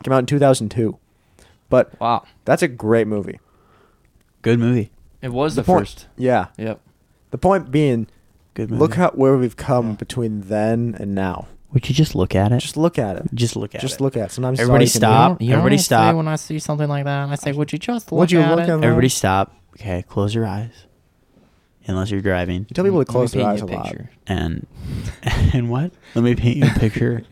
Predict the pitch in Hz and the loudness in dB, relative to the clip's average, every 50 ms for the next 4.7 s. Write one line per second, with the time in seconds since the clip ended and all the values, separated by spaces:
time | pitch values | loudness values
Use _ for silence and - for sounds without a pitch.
0 | _ _ _ _ _ _ _ _ _ _ - 113 107 - - - - - 120 110 | _ _ _ _ _ _ _ _ _ _ -10 -8 -8 -6 -2 0 0 0 0 -2
1 | - 143 131 - 123 113 110 110 104 113 107 104 101 98 95 90 87 90 87 - | -2 -4 -4 -2 -2 0 0 0 0 -2 -2 -2 -2 -4 -4 -6 -6 -8 -8 -10
2 | - - - _ _ _ _ _ _ _ _ _ _ _ _ _ _ _ - - | -12 -20 -20 _ _ _ _ _ _ _ _ _ _ _ _ _ _ _ -12 -6
3 | 117 98 92 90 87 87 92 - _ _ _ _ _ _ _ _ _ - 113 101 | -4 -2 -2 -2 -2 -4 -6 -10 _ _ _ _ _ _ _ _ _ -12 -10 -10
4 | 98 92 - - - - 117 120 123 131 127 123 - - | -8 -6 -8 -8 -6 -4 -4 -2 -2 -2 -4 -6 -8 -12